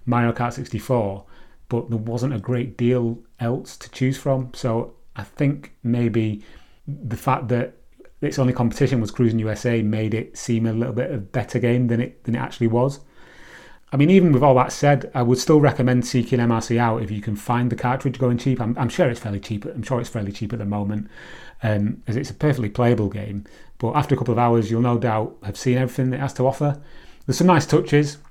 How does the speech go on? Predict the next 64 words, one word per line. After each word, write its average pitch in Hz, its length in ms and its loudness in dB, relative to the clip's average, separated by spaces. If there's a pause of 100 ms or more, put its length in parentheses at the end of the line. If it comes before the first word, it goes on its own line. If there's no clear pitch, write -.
(180)
uh, 117 60 -2
in 113 260 -2
terms 110 200 -2
of 107 80 -4
presentation, 120 760 0 (360)
uh, 104 60 -8
such 95 200 -6
as 98 80 -6
the 107 80 -2
vehicles 113 480 2
being 107 240 -2
shown 113 340 -2
in 107 120 -2
their, 104 120 -2
like, 107 180 -4
respective 113 500 -4
garages 127 380 2
on 123 100 2
the 120 80 2
selection 131 380 -2
screen. 127 260 2
Like, 113 180 -2
you 104 60 -4
move 117 260 2
the 120 60 -2
camera 120 320 2
along 120 260 2
and 101 160 -2 (320)
each, 117 280 -6
like, 107 160 -4 (240)
shutter - 420 -6
door 117 300 2
goes 123 240 4
up 120 180 2
and 104 220 0
you 101 80 -8
can 110 120 -4
see 117 140 -2
the 107 80 0
vehicle 113 400 0
in 107 80 -4
its, - 220 -10 (400)
like, - 300 -8
pit - 300 -4 (120)
garage 117 400 -2
or 104 180 -4
whatever 104 160 -10
you 107 80 -6
wanna 104 100 -4
call 113 200 -2
it, 120 40 -2
with 98 120 -6
the, 107 220 -2 (420)
the 123 60 -2
brand 123 340 2
name 123 200 4
of 113 100 -2
the 113 60 -4
vehicle 123 360 4
over 120 160 4
the 117 80 -4
top - 240 -2
of 120 140 -4
the, 120 300 4